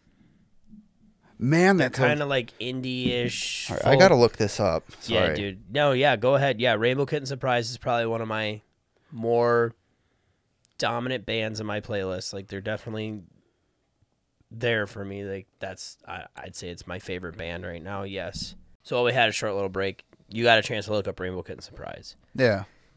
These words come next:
Speaker 2: And you said they sound really familiar.
Speaker 1: Mm-hmm.
Speaker 2: So you don't know for sure if you've ever listened to them, or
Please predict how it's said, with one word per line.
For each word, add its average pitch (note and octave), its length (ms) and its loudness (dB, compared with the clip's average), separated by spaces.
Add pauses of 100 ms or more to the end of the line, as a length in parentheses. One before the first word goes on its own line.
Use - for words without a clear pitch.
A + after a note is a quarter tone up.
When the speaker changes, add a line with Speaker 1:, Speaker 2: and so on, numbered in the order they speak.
(160)
Speaker 2:
And G#2 280 -2
you G2+ 80 -8
said C3 160 -2
they B2+ 80 -2
sound B2 280 0
really C3 200 2
familiar. C3 640 2 (560)
Speaker 1:
Mm-hmm. C#3+ 260 0 (380)
Speaker 2:
So - 180 -14
you G#2 120 -6
don't A2 260 -2
know A2 160 -6
for - 160 -10
sure G#2 220 -10
if G2+ 80 -14
you've G#2 120 -14
ever F#2+ 200 -8
listened G2+ 240 -10
to B2+ 80 -6
them, C3+ 260 -4
or G#2 460 -2